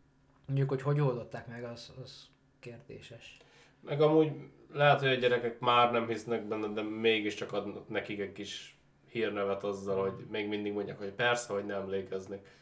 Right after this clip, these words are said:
Speaker 1: Hát de hallottad, hogy hárman is írták, hogy mai napig elhiszik, és már
Speaker 2: Hát
Speaker 1: felnőttek bőle.
Speaker 2: jó, de látod,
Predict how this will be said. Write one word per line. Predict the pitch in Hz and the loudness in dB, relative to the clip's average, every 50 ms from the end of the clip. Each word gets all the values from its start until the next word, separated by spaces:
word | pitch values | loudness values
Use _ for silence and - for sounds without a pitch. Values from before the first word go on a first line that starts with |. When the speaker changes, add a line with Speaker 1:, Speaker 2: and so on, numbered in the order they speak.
| - - | -12 -10
Speaker 1:
Hát | 147 151 | -10 -6
de | 147 170 | -2 -2
hallottad, | 170 156 135 127 127 123 - 131 131 | 0 0 2 0 0 -2 -4 -8 -6
hogy | - 139 131 135 - | -6 -6 -8 -8 -10
hárman | - - 135 127 123 120 120 120 | -8 -8 -6 -6 -6 -8 -10 -14
is | 120 113 - | -14 -12 -12
írták, | 135 123 120 - - 113 117 - | -12 -12 -12 -12 -14 -14 -14 -14
hogy | - - 131 117 113 120 120 - _ _ _ _ _ | -14 -14 -14 -14 -12 -16 -20 -20 _ _ _ _ _
mai | - 127 120 120 | -16 -16 -14 -14
napig | 117 110 - - - 120 | -16 -18 -18 -16 -14 -14
elhiszik, | 117 113 113 113 - 131 135 - | -12 -14 -14 -16 -14 -14 -12 -12
és | 123 - | -14 -12
már | - 135 127 | -12 -16 -16
Speaker 2:
Hát | - - 143 123 | -10 -10 -6 -2
Speaker 1:
felnőttek | - 131 - - - - 127 - - | -2 -2 -4 -4 -10 -12 -12 -10 -6
bőle. | 131 - 156 | 2 6 8
Speaker 2:
jó, | 127 120 117 120 123 | 10 10 10 8 6
de | 123 120 123 - - 131 127 - - - - - | 6 6 6 6 6 6 4 0 -6 -14 -14 -4
látod, | - 120 107 101 - - 135 135 139 - | 0 2 2 2 2 0 -2 -2 -4 -6